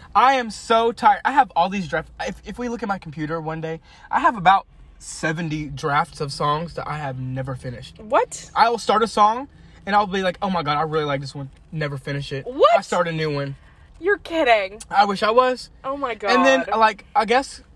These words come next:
Speaker 1: my, my friend and I's little band thing is not gonna work out because we're both so busy, and she's working on films right now, and I'm in school,
Speaker 2: Yeah.
Speaker 1: and I'm school for music, so, like, I have all the resources I need right down here. Why not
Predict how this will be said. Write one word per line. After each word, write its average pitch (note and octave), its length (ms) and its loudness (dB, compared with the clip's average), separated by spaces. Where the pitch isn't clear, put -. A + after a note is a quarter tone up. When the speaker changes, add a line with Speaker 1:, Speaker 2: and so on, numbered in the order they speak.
Speaker 1:
my, F#3+ 200 -2
my F#3 160 -4
friend F3 260 -4
and F3+ 80 -4
I's E3+ 200 -2
little D#3+ 160 -8
band D#3 300 -6
thing F3 140 -8
is D3 140 -12
not D3 120 -8
gonna D#3+ 120 -6
work D3 180 -6
out D#3 180 -4
because D#3+ 280 -8
we're G3+ 160 -2
both F#3 360 0
so F3 320 0
busy, D#3 420 -6
and E3 140 -8
she's G#3 300 -8
working E3 400 -4
on D#3 140 -2
films D#3 340 -4
right C#3 140 -2
now, C3 160 -4
and B2+ 100 -4
I'm C#3 440 0
in D3+ 120 -6
school, D3 460 -6
Speaker 2:
Yeah. F#3+ 200 -4
Speaker 1:
and F#3 220 0
I'm F3 120 -2
school E3 280 -8
for D#3 160 -4
music, D3+ 420 -2
so, C#3 180 -4
like, B2+ 260 -4
I F#3+ 60 -4
have B3 220 4
all G#3 140 6
the A3 80 -6
resources G#3 440 -4
I E3 80 2
need F3+ 240 -6
right D3 200 -4
down E3 240 0
here. G3 280 -2
Why C#3+ 280 -4
not D3+ 240 0